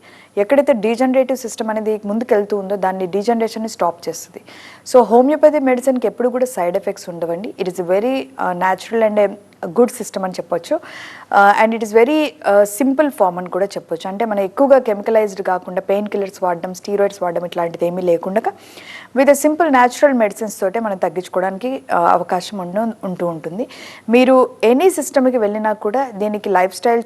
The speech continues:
change and exercises along with medication అనేది చాలా ఇంపార్టెంట్ కరెక్ట్ చేసుకోవడంలో. సర్జరీ చేసుకున్న వాళ్ళలో కూడా మనం హండ్రెడ్ పర్సెంట్ ఇది రికవర్ కాదు అని చెప్పడానికి ఉండదు, ఎందుకంటే డీజనరేషన్ అనేది స్టాప్ అవ్వదు.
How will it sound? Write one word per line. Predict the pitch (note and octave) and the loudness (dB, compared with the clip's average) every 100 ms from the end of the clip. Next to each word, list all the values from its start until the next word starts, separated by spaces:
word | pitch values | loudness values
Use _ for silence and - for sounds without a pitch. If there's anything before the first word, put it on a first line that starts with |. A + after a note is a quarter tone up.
| - | -2
change | G#3 G#3+ | -4 -6
and | - G3+ G3 F3+ | -6 -6 -2 -4
exercises | G3 G3+ G#3 F#3+ A3 A#3 - - - _ G3 | -4 0 2 2 0 -4 -10 -20 -20 _ 4
along | G#3 C4 C#4 | 6 6 6
with | C4+ C#4 C4 | 4 2 -2
medication | - F#3+ G3 G3 G#3 - F#3 | -6 -4 -2 -2 -4 -6 -10
అనేది | G#3 G#3+ - | -12 -10 -6
చాలా | E3+ F3 A3+ | -2 2 0
ఇంపార్టెంట్ | F3+ - E3+ F3+ F3 - | -2 -6 -6 -8 -10 -8
కరెక్ట్ | F3 D#3+ - | -6 -6 -6
చేసుకోవడంలో. | E3+ - E3+ D#3+ G#3 D#4+ - - - - | -8 -6 -8 -8 -8 -10 -12 -20 -20 -6
సర్జరీ | - A3+ A3 D#4 D4 | 2 4 6 2 6
చేసుకున్న | C4 B3+ B3+ A#3+ | 4 4 -2 -2
వాళ్ళలో | A3 G#3+ G#3+ G#3+ | 0 0 -2 -4
కూడా | G#3 G#3+ | -4 -6
మనం | A#3 G#3+ | -4 -6
హండ్రెడ్ | F#3 F#3+ G#3 G#3+ | -6 -6 -6 -2
పర్సెంట్ | G#3 G3+ A#3+ | -2 -2 -2
ఇది | A#3 G#3 | -2 -2
రికవర్ | F3+ A3 | -2 -2
కాదు | G3+ F3+ F3 | 0 0 0
అని | G#3 G#3+ | -2 -4
చెప్పడానికి | F#3+ F#3 F#3 F#3 E3+ | -6 -2 -2 -4 -8
ఉండదు, | E3 F3 | -6 -6
ఎందుకంటే | F#3 G#3 G#3+ | -4 -2 -2
డీజనరేషన్ | G3+ F#3+ F#3+ G#3+ G#3 - | 0 0 0 -2 -4 -4
అనేది | F#3+ G3 G#3 | -8 -8 -10
స్టాప్ | - E3+ E3+ | 0 2 2
అవ్వదు. | F3 D#3+ E3+ | 0 0 -2